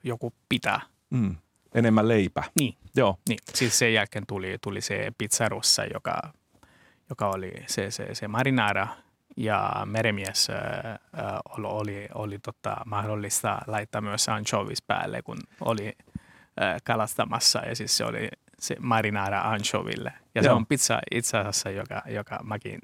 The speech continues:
Speaker 1: rakastan tehdä. Ja uskon, että se on yhden paras yhdistelmä vielä tällä hetkellä.
Speaker 2: Yksinkertaisimmillaan pelkästään vaan taikinaa, paistettu taikina ja, ja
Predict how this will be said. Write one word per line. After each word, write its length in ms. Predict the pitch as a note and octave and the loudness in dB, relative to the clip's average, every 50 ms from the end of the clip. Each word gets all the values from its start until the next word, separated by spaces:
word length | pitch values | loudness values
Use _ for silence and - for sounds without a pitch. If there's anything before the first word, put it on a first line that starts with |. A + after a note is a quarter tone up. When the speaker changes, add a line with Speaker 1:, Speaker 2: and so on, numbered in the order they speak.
| - G#2 | -6 0
Speaker 1:
rakastan 480 | A2+ A2+ G#2+ - G#2 - - A2 G2 - - | 0 0 0 2 0 0 0 0 -2 -4 -4
tehdä. 260 | A2+ G#2 G2 G2+ G2 | -6 -4 -4 -4 -4
Ja 160 | G2+ G2+ G2 - | -4 -4 -4 0
uskon, 480 | - B2 B2+ A#2+ - - - A#2+ A2 - - - - | 2 2 2 2 2 2 2 2 2 2 -2 -6 -6
että 240 | G#2+ G#2+ - - A2+ | -6 -6 -6 -6 -6
se 100 | - A2 | -6 -4
on 160 | G2+ G#2 F#2+ - - | -4 -6 -6 -8 -6
yhden 280 | A2 G#2+ G#2+ G2+ G2 G#2 - | -6 -4 -4 -6 -8 -6 0
paras 440 | - G#2 G2+ - - - - - - - - - - - - - _ | 0 2 2 0 -2 -4 -4 -4 -6 -6 -12 -20 -20 -20 -20 -10 _
yhdistelmä 580 | - G2+ - - - - - - - - - C#3 - - _ _ - - - _ _ C3+ | -6 -4 -2 -2 -2 0 0 0 0 -2 -4 -4 -4 -8 _ _ -20 -20 -20 _ _ 0
vielä 240 | B2 G2+ F#2+ B2 - - - - _ _ _ | 2 2 2 0 -2 -4 -8 -14 _ _ _
tällä 260 | - B2 A#2+ A2 A2+ | 0 2 2 2 0
hetkellä. 420 | A#2+ A2 A#2+ - - G#2+ E2+ - - - - - - - - - C3+ - | -2 -2 -4 -2 0 0 0 0 -2 -6 -8 -12 -18 -20 -12 -12 2 6
Speaker 2:
Yksinkertaisimmillaan 960 | E3+ E3+ F3 - D#3+ C3 - C3+ B2+ B2 B2+ A#2+ C#3 C3+ C3+ C3 C3 C3 C3 | 6 6 8 6 4 6 6 4 4 4 4 4 6 6 6 6 6 6 6
pelkästään 580 | - D3+ C#3+ C3+ A2+ A2 - - B2 A2+ A2+ G#2+ | 6 4 4 4 4 2 4 4 6 6 6 6
vaan 200 | B2 B2 A#2+ A#2 - | 6 6 4 6 6
taikinaa, 600 | D#3 D3 C#3 C3+ - C3 A#2 A2+ G#2+ G#2 G2 - - | 6 6 6 6 4 4 6 6 6 6 4 4 4
paistettu 420 | D3+ D3 C#3 - C#3 - - - - - | 4 4 4 4 0 -2 -2 -6 -2 2
taikina 460 | B2+ A#2 A2 G#2+ A#2+ G#2 G#2 G#2 - - | 4 4 4 4 4 4 4 2 2 2
ja, 340 | B2 A2+ A2 G#2+ G2+ F2+ - - | 2 4 6 6 6 4 2 0
ja 340 | B2 A2+ G#2 G2+ G2 G2 - | 0 2 4 6 4 4 2